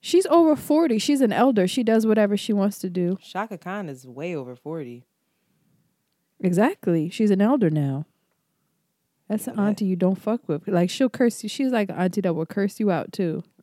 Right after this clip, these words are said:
Speaker 2: Oh, she absolutely
Speaker 1: The fuck
Speaker 2: will.
Speaker 1: you just say? The
Speaker 2: She
Speaker 1: fuck did you
Speaker 2: absolutely
Speaker 1: just say? You don't like what? <laughs>
Speaker 2: I'm glad they weren't ra-, laughing and stuff,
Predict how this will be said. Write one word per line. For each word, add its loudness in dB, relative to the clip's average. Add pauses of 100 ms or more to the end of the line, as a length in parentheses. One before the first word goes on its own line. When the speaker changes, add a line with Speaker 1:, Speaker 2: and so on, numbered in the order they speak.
(120)
Speaker 2:
Oh, -4
she -8
absolutely -8
Speaker 1:
The -12
fuck -4
Speaker 2:
will. -8
Speaker 1:
you -4
just -8
say? -6 (920)
The 0
Speaker 2:
She -12
Speaker 1:
fuck -2
did -2
you 2
Speaker 2:
absolutely -2
Speaker 1:
just -2
say? 0
You 0
don't 2
like 0
what? -2 (1000)
<laughs> -16 (1300)
Speaker 2:
I'm -8
glad -2
they -2
weren't -8
ra-, -10
laughing -10
and -20
stuff, -18